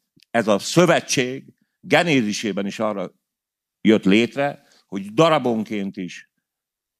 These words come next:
kompromisszumokat kell kötni, és a kompromisszum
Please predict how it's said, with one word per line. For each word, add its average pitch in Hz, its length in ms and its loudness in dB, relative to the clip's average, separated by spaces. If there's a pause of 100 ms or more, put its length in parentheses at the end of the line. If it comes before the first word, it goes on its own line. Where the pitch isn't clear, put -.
(240)
kompromisszumokat 95 1000 0
kell 92 160 -4
kötni, 107 480 -2
és 80 220 -8
a 92 60 -12
kompromisszum 127 920 -6